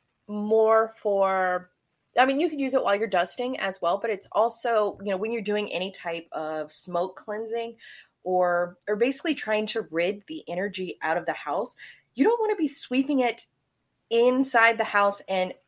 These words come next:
keeping it trapped there. You wanna be opening the windows, you wanna be opening the doors, and you wanna be ushering this shit straight out of your house. So, you know, pay attention, you know, to, to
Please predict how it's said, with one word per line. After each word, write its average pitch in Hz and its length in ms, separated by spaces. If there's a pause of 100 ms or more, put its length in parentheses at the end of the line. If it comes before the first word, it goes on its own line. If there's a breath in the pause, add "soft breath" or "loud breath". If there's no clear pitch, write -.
keeping 330 360
it 247 140
trapped - 600
there. - 300 (300 loud breath)
You 214 160
wanna 381 180
be 277 260
opening 226 440
the 214 100
windows, 190 560
you 196 60
wanna 226 140
be 240 240
opening 196 440
the 185 80
doors, 165 420
and 170 120
you 214 120
wanna 403 180
be 339 280
ushering 254 500
this 190 340
shit - 420
straight 196 720
out 175 300
of 165 80
your 151 180
house. - 540 (360 loud breath)
So, 180 440 (280 loud breath)
you 190 80
know, 196 100
pay 285 300
attention, 269 800
you 196 100
know, 185 180
to, 170 400 (1120)
to 185 440